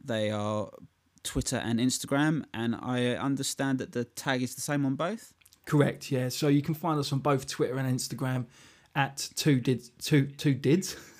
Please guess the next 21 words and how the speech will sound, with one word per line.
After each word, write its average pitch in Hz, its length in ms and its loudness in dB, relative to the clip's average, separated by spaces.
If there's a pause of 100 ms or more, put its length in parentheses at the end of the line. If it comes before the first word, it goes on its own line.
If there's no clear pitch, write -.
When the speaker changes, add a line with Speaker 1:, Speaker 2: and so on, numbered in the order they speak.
(160)
Speaker 2:
<laughs> - 360 -2
Speaker 1:
Two 135 160 0
dids, 143 540 4
two 139 140 2
dids 131 260 -2
and 127 80 6
a 156 60 6
dot. 131 160 6
Speaker 2:
<laughs> - 1120 6
I've 143 100 8
spoonerized 135 680 6
it. 196 480 6
This, 202 220 10
this - 220 8
is 180 120 8
another, 185 260 8 (160)
this 175 180 10
is 185 80 10
another 170 260 8
thing 143 260 8
that, 135 200 4